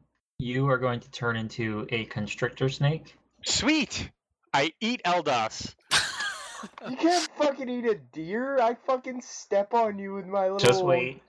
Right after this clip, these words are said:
Speaker 1: Just
Speaker 2: Wait, am I a
Speaker 4: Even
Speaker 2: tiny
Speaker 4: though
Speaker 2: one or a giant
Speaker 3: All right,
Speaker 2: one?
Speaker 3: guys, guys,
Speaker 1: Wait,
Speaker 3: let's
Speaker 1: wait,
Speaker 3: calm down.
Speaker 1: you guys
Speaker 3: Let's
Speaker 1: can
Speaker 3: calm
Speaker 1: do
Speaker 3: down.
Speaker 1: this after. Blake, you turned into a rhino.
Speaker 3: Yes.
Speaker 4: What?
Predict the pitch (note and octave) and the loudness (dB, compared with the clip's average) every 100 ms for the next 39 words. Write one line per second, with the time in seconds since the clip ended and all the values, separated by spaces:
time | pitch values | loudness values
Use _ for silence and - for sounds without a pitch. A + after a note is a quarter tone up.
0 | - B2 E3+ D3 - F#3+ F#3 D3 E3+ - | -6 2 4 6 4 4 2 2 2 2
1 | A#3 G#3+ D3 - C3 D3+ C#3 A2+ C#3 A#2+ | 0 0 -2 -2 2 4 4 4 2 4
2 | A#2 A#2+ C3+ C3+ - C#3+ B2 A2 A#2+ B2+ | 4 4 2 -4 -2 -2 -2 0 0 0
3 | - B2 B2 C3+ C#3 A2 - A#2+ B2 - | -2 -4 -2 -2 -2 -4 -6 -6 -6 -8
4 | _ _ _ A#2 A#2 C#3 - _ - C3 | _ _ _ 4 4 2 -4 _ -2 2
5 | C3+ C3+ C#3 B2 A#2 A2 - G#2+ G2+ G2+ | 4 2 0 -4 -4 -6 -4 0 2 2
6 | G#2 C3 E3 D#3 - _ _ - - - | 2 0 -2 -6 -16 _ _ -6 -2 -2
7 | - - - - - F#4+ F#4+ D4 | -2 -4 -2 -4 4 6 8 6